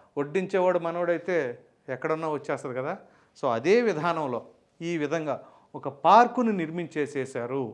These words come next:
అని అంటే, so దీన్ని బట్టి ఎంతోమంది స్వాతంత్ర సమరయోధులు ఉన్నారు, మహామహులు ఉన్నారు, అటువంటి వారిని ప్ర-, కాదని ఈ విధంగా తన తండ్రి పేరునే పెట్టుకున్నారు అంటే ఇదిగో ఇట్లాగే ఉంటది.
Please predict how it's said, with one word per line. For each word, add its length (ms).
అని 160
అంటే, 220
so 80
దీన్ని 240
బట్టి 260
ఎంతోమంది 640
స్వాతంత్ర 460
సమరయోధులు 540
ఉన్నారు, 240
మహామహులు 560
ఉన్నారు, 300
అటువంటి 400
వారిని 360
ప్ర-, 200
కాదని 380
ఈ 100
విధంగా 340
తన 100
తండ్రి 320
పేరునే 320
పెట్టుకున్నారు 680
అంటే 240
ఇదిగో 180
ఇట్లాగే 360
ఉంటది. 240